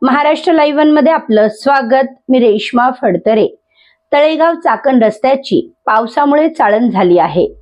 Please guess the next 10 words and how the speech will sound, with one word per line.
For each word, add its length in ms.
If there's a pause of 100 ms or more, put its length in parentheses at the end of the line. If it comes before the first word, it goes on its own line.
(380)
रस्त्यावर 540
पडलेल्या 460
खड्ड्यांमध्ये 640
पावसाचे 520
पाणी 280
साचून 500 (520)
अनेक 420
अपघात 360
घडत 420
आहेत. 300